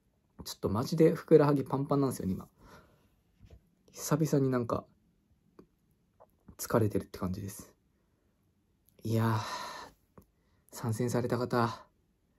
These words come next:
今回マジで最高じゃないですか。まあ、もちろん中にはあの、あの曲も聴きたかったなっていう曲たちがあるかなとは思うんですけど、いや、もう、もう僕は満足、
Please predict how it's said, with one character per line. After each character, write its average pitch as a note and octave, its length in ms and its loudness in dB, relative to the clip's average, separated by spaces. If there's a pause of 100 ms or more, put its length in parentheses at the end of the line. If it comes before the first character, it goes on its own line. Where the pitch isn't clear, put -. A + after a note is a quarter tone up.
(280)
今 D#3+ 220 4
回 A2 180 2
マ A2+ 160 2
ジ C3+ 140 2
で C3+ 80 0
最 C3+ 260 0
高 C#3 160 6
じ C3 60 -2
ゃ - 20 0
な G#2+ 80 0
い - 20 -2
で G#2 60 -8
す - 100 -12
か。 - 160 -20 (1040)
ま F3 100 8
あ、 D3 60 6
も A#2+ 200 0
ち A3+ 100 6
ろ F#3 100 8
ん C#3 60 6
中 F3 180 6
に A#2+ 140 6
は G2 180 4
あ G2+ 40 2
の、 G#2 220 0 (320)
あ C3+ 60 -2
の A2+ 120 0
曲 B2 220 0
も C#3 100 2
聴 - 80 -10
き - 40 -12
た D3+ 100 4
か D3 80 2
っ C3+ 60 -2
た A2+ 120 -2
な A2+ 140 0
っ A2+ 60 -2
て A2+ 100 -2
い F#2 80 2
う F#2 120 -4 (640)
曲 - 240 0
た A#2+ 100 0
ち A#2 120 -4
が G2 240 -2 (400)
あ C3+ 100 -2
る - 80 2
か - 100 0
な G2 120 0
と F#2+ 120 -2
は - 160 -8 (300)
思 C3+ 180 4
う C3 40 4
ん - 20 2
で F#2+ 80 0
す - 80 -10
け - 80 -8
ど、 F#2+ 240 -2 (1000)
い A#2+ 60 0
や、 C3+ 160 4
も A#2 280 2 (180)
う、 - 20 -12
も A2 260 2
う - 40 0
僕 G#2+ 300 2
は C3+ 400 2 (880)
満 B2+ 260 0
足、 - 220 -2